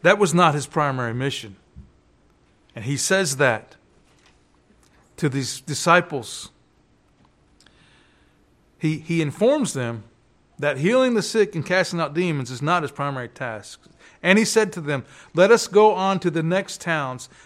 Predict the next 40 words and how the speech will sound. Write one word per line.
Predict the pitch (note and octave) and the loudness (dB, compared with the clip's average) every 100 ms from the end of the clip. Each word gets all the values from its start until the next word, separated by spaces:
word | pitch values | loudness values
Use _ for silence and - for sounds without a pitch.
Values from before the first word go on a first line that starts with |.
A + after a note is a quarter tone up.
| - | -10
that | C3+ E3 | 0 2
I | E3+ E3+ | 4 2
may | E3+ D#3+ | 0 -2
preach | - - G#3 G3 - - _ - | -2 4 4 4 -6 -10 _ -8
there | D3 D#3+ C#3 | 4 6 6
also." | C#3+ C3+ - G#2 _ _ _ _ - | 4 2 -6 -14 _ _ _ _ -4
He | D#3+ | 2
didn't | F#3+ F3 | 2 2
say | F#3 F3 | 0 2
that | E3+ | 2
I | |
might | F3 E3+ D#3 | 2 -2 -4
heal | - G3+ G#3 F#3+ D#3+ - - | -4 2 6 6 4 -4 -2
those | D3+ F#3+ - | 2 2 0
sick | E3+ C#3+ | -6 -8
people | - D3 C3+ | -8 -8 -4
also, | C#3 C3+ - C3 - _ - _ - | -2 -2 -4 -16 -18 _ -20 _ -6
that | E3 | -2
I | E3 | 0
might | E3+ E3+ | -2 -2
cast | F#3 F3+ - | -2 -2 -2
out | F3+ | -2
their | D#3+ D#3+ | -2 0
demons | F3+ A3 F#3 C3 | 0 2 -2 -2
also. | B2 A#2+ - C3+ - - - - - | -4 -4 -6 -14 -14 -20 -20 -20 -4
He | - | 0
says | F#3+ G3+ F3+ | 4 4 4
that | F#3 | 2
I | F#3 | 2
might | F#3 E3+ - - - | 0 -4 -10 -20 -10
preach | - - G#3 F3+ - - _ - | 4 6 6 2 -8 -14 _ -4
there | D3+ C3+ | 0 0
also. | B2+ A2+ - G#2+ _ - - | 0 -4 -12 -16 _ -20 -10
What | D3+ F#3+ B3+ | 4 6 6
do | A3 | 4
we | A3 | 2
learn | G3 G3+ F#3 | 4 4 2
from | E3+ D3 | 0 0
that | D#3 D3+ | 2 0
statement? | - - C#3+ C3+ - | -2 -6 -6 -6 -12